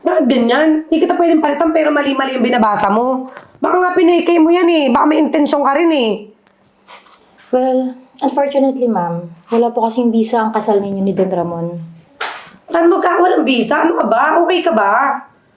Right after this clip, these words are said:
Speaker 1: Kinasal kami. Attorney ka, di ba? Di sana alam mo. May papel kami.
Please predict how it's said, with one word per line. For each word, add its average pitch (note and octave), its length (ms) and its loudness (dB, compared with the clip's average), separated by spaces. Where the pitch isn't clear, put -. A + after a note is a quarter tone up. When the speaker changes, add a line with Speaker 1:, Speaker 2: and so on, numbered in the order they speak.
Speaker 1:
Kinasal F4+ 480 0
kami. D4+ 640 0
Attorney E4+ 400 2
ka, F4 80 0
di - 80 0
ba? C#4 80 2
Di D#4 80 0
sana C#4+ 320 0
alam A#3 240 0
mo. A#3+ 80 2
May D4 80 0
papel D#4+ 240 0
kami. A3+ 560 -2